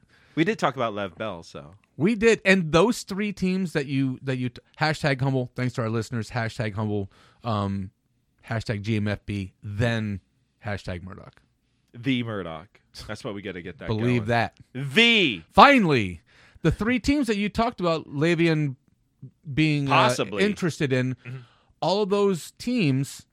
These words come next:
Speaker 2: had an incredible offense, less a running back.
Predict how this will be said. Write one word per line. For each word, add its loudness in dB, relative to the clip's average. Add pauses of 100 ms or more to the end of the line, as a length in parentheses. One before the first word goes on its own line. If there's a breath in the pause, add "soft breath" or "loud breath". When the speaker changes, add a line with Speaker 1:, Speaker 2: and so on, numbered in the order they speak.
(180)
Speaker 2:
had -2
an 0
incredible -2 (140)
offense, -2 (240)
less -2 (340)
a -2
running -2
back. -8